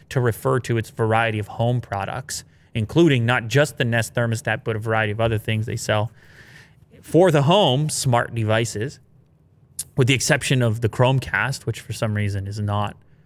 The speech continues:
a Nest branded product. So moving away from the Twitter handle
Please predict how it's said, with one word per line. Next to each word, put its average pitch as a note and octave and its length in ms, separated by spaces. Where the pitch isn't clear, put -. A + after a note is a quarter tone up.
a A#2+ 40
Nest G#2 500
branded G2+ 420
product. A#2 480
So F3+ 160
moving A3+ 400
away G#3 340
from F3+ 360
the C#3+ 120
Twitter A3 540
handle C3+ 600